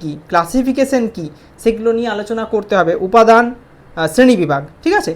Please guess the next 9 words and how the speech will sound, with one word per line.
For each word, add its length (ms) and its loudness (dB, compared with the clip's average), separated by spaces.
এইটা 240 -2
গেল 100 -2
কার্টোগ্রাফি 580 -2
টপিক। 280 -6
ইউনিট 360 -2
টুতে 360 -6
রয়েছে, 340 -4
ইউনিট 340 -4
টু, 120 -4